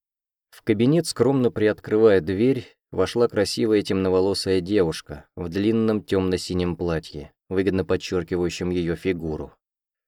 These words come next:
Красивое лицо с большими сапфировыми глазами, прямой нос, чувственные губы, тонкая изящная шея, хрупкие на вид плечи, высокая грудь, осиная талия.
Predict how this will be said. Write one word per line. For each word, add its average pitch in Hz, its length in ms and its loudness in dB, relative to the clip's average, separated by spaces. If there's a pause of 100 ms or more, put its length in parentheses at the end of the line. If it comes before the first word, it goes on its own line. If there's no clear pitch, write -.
(400)
Красивое 123 520 2
лицо 110 380 0
с 85 60 0
большими 98 440 0
сапфировыми 98 720 0
глазами, 95 600 0
прямой 98 380 0
нос, 92 320 -2
чувственные 87 640 -4
губы, 87 480 -2 (220)
тонкая 104 440 2
изящная 90 680 -4
шея, 95 420 -2
хрупкие 95 560 -4
на 95 160 0
вид 87 220 -4 (100)
плечи, 92 680 -2
высокая 87 500 -2
грудь, 87 420 -4 (120)
осиная 85 460 -6
талия. 82 540 -6